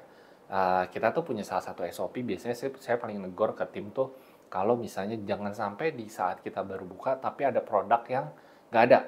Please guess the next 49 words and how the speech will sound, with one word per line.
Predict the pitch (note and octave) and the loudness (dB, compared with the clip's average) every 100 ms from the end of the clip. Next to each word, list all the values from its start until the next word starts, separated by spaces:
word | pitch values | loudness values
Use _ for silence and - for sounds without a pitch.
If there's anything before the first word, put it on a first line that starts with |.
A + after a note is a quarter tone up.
| - | -4
Misalnya | F2 F#2 A2+ | -8 -4 -4
kita | - C#3 | -2 0
baru | C3 G2 F#2 | 2 2 -2
buka | F#2+ A#2+ B2 | -2 0 0
kayak | F#2 F#2+ | -2 -10
tempat | F#2+ - | -8 -6
sarapan | F2+ F2+ A#2 G#2 | -4 -4 -6 -8
nih | F2 | -8
ya, | F#2 - - | -10 -14 -14
kita | - G#2+ A2+ | 0 4 4
ada | F#2+ | 4
menu | F#2 G2+ | -2 -2
misalnya | A2+ - F2+ F#2+ A2+ - - - - - G2 | -4 -4 -6 -4 -4 -6 -20 -20 -20 -18 -14
bubur | F2+ F#2 | -8 4
ayam, | F2+ G#2+ G#2+ G2+ G#2 | 8 10 10 8 4
bubur | F#2 F#2 | -6 -4
kacang | F2+ G2 F#2+ | -4 -4 -8
hijau | G#2 | -4
dan | F#2+ F2 | -4 -6
lain-lain | F2 F#2+ F#2 | -6 -8 -8
gitu. | F2+ | -10
Nah, | F#2+ - - - - - | -10 -10 -14 -20 -20 -10
ini | C#3 E3 | -2 2
kan | A#3 G3 | 4 4
menu | C3+ - | 0 4
core | A#2 G#2+ | 4 4
utama | G#2+ G#2+ G#2+ | 0 -2 -2
kita | C#3 C3+ | -6 -4
ya, | F#2 | -4
bubur | G#2 F#2+ F#2+ | -6 -8 -4
ayam | F#2+ A2 | -4 -6
tuh | C#3 | -6
buat | A2 - | -6 -4
sarapan | F#2+ G2 G2 F#2 | -6 -6 -12 -14
atau | F2 A2+ | -8 -6
nasi | A2 A2 | -6 -8
kuning | A2 A#2+ A#2 | -8 -8 -6
udah | - | -8
ada. | F#2+ - - - - - | -10 -16 -20 -20 -20 -10
Nah, | - - | -4 -4
begitu | G#2 A#2 G3 | -4 -4 4
baru | D3 A2+ | 6 6
buka | C3 B2+ | 2 2
jam | G2+ F#2 | 0 -2
tujuh, | - A2+ F#2 - | -10 -12 -8 -2
ternyata | G#2+ A#2 D#3+ C#3+ | 2 2 0 -2
anggaplah | C3 C3+ D3 - - | -4 -2 2 0 -2
bukan | - A#2+ A2 | -10 -8 -6
nggak | F#2 | -2